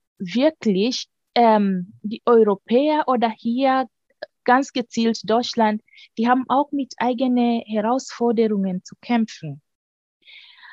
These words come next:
Und haben gesehen, dass niemand bereit war, dir was zu geben. Aber der Vorteil war ja, wenn ich, wenn du mir nichts gibst, dann schulde ich dir auch nichts.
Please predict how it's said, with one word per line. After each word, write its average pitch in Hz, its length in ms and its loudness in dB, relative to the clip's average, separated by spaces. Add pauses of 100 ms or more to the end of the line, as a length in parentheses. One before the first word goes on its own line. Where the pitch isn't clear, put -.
(380)
Und 254 220 4
haben 320 240 4
gesehen, 294 380 4
dass 285 260 0
niemand 302 520 2
bereit 233 440 0
war, 262 120 -2
dir 240 240 -2
was 233 200 -4
zu 208 240 -8
geben. 175 680 2 (1600)
Aber 311 500 4 (100)
der 233 220 4
Vorteil 214 800 2
war 208 220 0
ja, 302 260 2 (160)
wenn 254 420 2
ich, 339 400 2
wenn 233 180 2
du 254 180 -2
mir 349 180 2
nichts 320 320 -4
gibst, - 360 -4
dann 240 160 4
schulde 330 340 2
ich - 160 2
dir 175 260 -2
auch 147 280 -6
nichts. - 540 -14